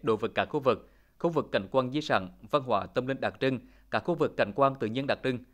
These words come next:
khu vực cảnh quan các làng nghề truyền thống, các khu đô thị mới, khu đô thị đặc thù, các tuyến đường sông, đánh giá hiện trạng hệ thống cây xanh các tuyến đường phố, điểm xanh, công viên, vườn hoa, đặc biệt là các tuyến phố đi bộ.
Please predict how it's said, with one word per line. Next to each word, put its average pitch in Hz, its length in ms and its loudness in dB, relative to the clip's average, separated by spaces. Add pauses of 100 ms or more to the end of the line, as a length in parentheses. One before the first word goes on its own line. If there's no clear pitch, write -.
(280)
khu 185 120 0
vực 160 240 0
cảnh 104 200 2
quan 135 220 0
các 104 200 -4
làng 110 120 -2
nghề 120 120 0
truyền 110 180 -4
thống, 110 300 2 (340)
các 113 100 4
khu 135 200 0
đô 143 140 2
thị 131 140 -2
mới, 107 300 2 (240)
khu - 220 -4
đô 160 80 0
thị 131 200 -2
đặc 107 200 -2
thù, 117 220 -2 (380)
các 110 180 2
tuyến 113 140 -6
đường 120 160 -4
sông, 160 220 0 (680)
đánh 120 200 2
giá 110 180 2
hiện 113 240 -4
trạng 117 220 -2
hệ 117 140 -2
thống 101 200 -2
cây 135 140 -2
xanh 135 220 -2
các 104 220 -2
tuyến 101 140 -4
đường 110 140 -4
phố, 107 400 -2
điểm 127 180 -6
xanh, 123 260 -2 (200)
công 143 160 -2
viên, 147 220 0 (200)
vườn 98 120 -4
hoa, 113 240 2 (340)
đặc 123 140 0
biệt 120 300 2
là 127 120 -4
các 113 180 0
tuyến 101 220 -4
phố 101 180 -4
đi 123 100 -4
bộ. 110 280 2